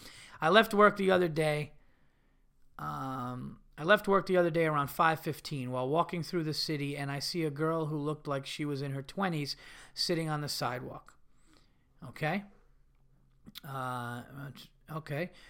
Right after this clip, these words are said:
"She was, uh, well put together, clean, well dressed, had nice hair, and was texting on her iPhone." Jesus, Mike, you're like an investigator. You just, you, you got it all. You're like, "Eh, she smelled good. She was wearing nice, uh, French perfume I like." All right. <laughs>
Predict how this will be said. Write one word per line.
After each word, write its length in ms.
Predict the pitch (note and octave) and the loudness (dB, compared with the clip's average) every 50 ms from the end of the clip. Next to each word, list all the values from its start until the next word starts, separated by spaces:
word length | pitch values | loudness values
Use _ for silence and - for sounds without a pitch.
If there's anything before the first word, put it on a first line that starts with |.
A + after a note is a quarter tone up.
| - - - | -20 -20 -16
"She 280 | - - - - F#3+ F#3 | -10 -6 -4 -2 0 0
was, 440 | F3 D#3+ D#3 D3+ D3 C#3 - - - - | 2 2 2 2 2 -2 -4 -10 -12 -10
uh, 200 | - C#3+ C3+ C3+ | -10 -6 -6 -4
well 280 | C3+ C3+ E3+ G3+ A3 G#3+ | 2 4 6 6 6 6
put 180 | - A#3 G#3+ | 4 2 2
together, 400 | - G#3 F3+ F#3 G3 F#3+ F3+ F#3 | 2 2 2 2 2 4 4 2
clean, 420 | F3+ - - G3 G3+ G3 G3 F#3 F3 | 0 0 -2 0 2 2 2 2 2
well 200 | F3 F#3 F#3+ F3+ | 4 4 2 2
dressed, 400 | D#3 E3 F3 F3 E3+ E3 D#3+ - | 2 2 2 2 2 0 -2 -4
had 200 | E3 D3+ D3 D3+ | -4 -2 -2 -2
nice 340 | D3+ E3+ F3+ F#3+ F#3 - - | -2 -2 0 -2 -2 -4 0
hair, 320 | - F3 E3+ E3 E3 E3 | 0 2 2 4 2 0
and 260 | E3 E3 D#3 D#3 D3+ | 0 -2 -6 -6 -6
was 160 | D3+ C#3+ - | -6 -8 -8
texting 420 | - - E3 E3 - - - E3+ D#3 | -4 -2 -2 -2 -4 -4 -6 -4 -2
on 160 | D3+ D3+ D3 | -2 -2 0
her 120 | D3 D3 | 0 0
iPhone." 580 | C#3 C#3+ C#3+ C#3+ C#3 C#3 - - B2+ B2 - - - - - - - - - - - | 2 2 2 2 0 -4 -6 -8 -8 -8 -8 -12 -16 -20 -20 -20 -20 -20 -20 -18 -8
Jesus, 380 | - - G#3 F#3+ D#3 C#3 - - | 0 2 2 4 4 2 0 -2
Mike, 360 | C#3 C3+ B2+ A#2+ - - - | -2 -2 -2 -2 -6 -10 -14
you're 140 | - D#3+ E3+ | -6 -2 0
like 100 | E3 D3+ | 2 2
an 100 | D#3 D#3 | 2 2
investigator. 640 | D3+ C#3+ F3 F#3 - - - E3 C3+ C3+ B2+ B2+ | 4 6 6 6 6 4 0 0 0 2 2 2
You 80 | C3 C#3+ | 0 0
just, 200 | D3+ D3 C#3+ D#3 | 0 -2 -2 -2
you, 120 | D#3 D3 D3 D3 D3 | -6 -8 -6 -6 -4
you 140 | D3+ D3 C3+ | -4 -2 2
got 240 | C3+ E3 E3 D#3+ D#3 | 6 8 8 10 10
it 80 | D#3 | 10
all. 180 | D#3+ D#3+ D3 B2+ | 10 10 10 10
You're 100 | A#2+ B2 | 8 4
like, 140 | B2+ C3+ F3+ | 2 2 4
"Eh, 140 | G3 G#3 | 4 4
she 100 | G3 - | 4 2
smelled 400 | D#3 - - F3+ F#3 F#3 F#3 E3 | -2 -4 0 4 4 6 4 4
good. 220 | D3 F3+ F#3 F3+ F3+ | 4 2 2 2 2
She 120 | - - | -2 -4
was 160 | D#3 D3+ C#3+ | -4 -4 -4
wearing 360 | D3 F3 F3+ F3+ E3+ D#3+ D3+ - - - - - - - - - - - - - - - - _ _ _ - | -4 -4 -4 -2 -2 -4 -4 -6 -10 -20 -20 -20 -20 -20 -20 -20 -20 -20 -20 -20 -20 -20 -20 _ _ _ -8
nice, 340 | F#3 F3+ F3 D#3 - - - | -4 -2 -2 -2 -4 -4 -2
uh, 260 | E3+ D#3 D3+ D3+ D3 C3+ | 0 2 2 0 0 -2
French 400 | - - - G3 F3+ D#3+ - - | -6 -4 -2 0 0 0 4 10
perfume 420 | - - - - G#3 G#3+ B3 C4 A3 | 12 12 12 12 8 8 8 8 6
I 100 | D#3 C3+ | 6 4
like." 340 | C3 B2+ C3 D#3+ F3 - - - _ _ _ _ _ _ _ - - _ - | 4 2 2 2 0 -4 -10 -20 _ _ _ _ _ _ _ -20 -18 _ 0
All 80 | E3+ D#3+ | 4 4
right. 240 | D3 C3 C3 - - | 4 4 2 -2 -6
<laughs> 60 | - | -2